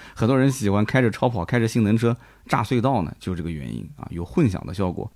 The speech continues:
那么其实在改装这个圈里面，有的人喜欢把动静弄得非常大，那么也有一些人喜欢低调一些啊，就是把姿态玩出来之后，懂得就在一个小圈子里面互相交流就可以了，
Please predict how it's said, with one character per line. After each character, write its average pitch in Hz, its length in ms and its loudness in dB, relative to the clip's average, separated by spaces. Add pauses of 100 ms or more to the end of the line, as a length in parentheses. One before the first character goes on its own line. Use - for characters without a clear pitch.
(300)
那 208 100 2
么 202 100 4
其 175 240 0
实 170 160 2
在 175 120 0
改 95 260 0
装 143 180 6
这 202 60 4
个 160 100 4
圈 156 220 4
里 139 80 6
面， 87 280 0
有 104 180 4
的 180 100 4
人 180 160 4
喜 98 140 -4
欢 113 120 2
把 98 120 0
动 127 240 2
静 98 120 4
弄 110 120 4
得 95 80 2
非 123 120 2
常 123 140 4
大， 143 160 0 (400)
那 131 80 4
么 135 100 8
也 120 200 8
有 196 180 6
一 95 80 4
些 98 160 2
人 92 220 2
喜 80 160 -4
欢 85 160 0
低 135 120 2
调 156 200 4
一 80 100 2
些 78 280 -6
啊， 69 180 -4
就 - 100 -6
是 87 80 -4
把 85 160 -4
姿 - 180 -4
态 147 200 0
玩 92 180 -2
出 120 120 -2
来 117 120 2
之 139 140 0
后， 165 180 0 (420)
懂 92 240 4
得 104 140 0
就 135 140 -2
在 131 100 0
一 131 80 0
个 139 100 -2
小 87 220 -8
圈 156 220 -2
子 175 60 -4
里 117 100 -2
面 60 200 -6
互 90 140 -10
相 95 180 -2
交 92 220 -4
流 82 140 -4
就 69 100 -10
可 - 160 -6
以 55 60 -8
了， 50 160 -12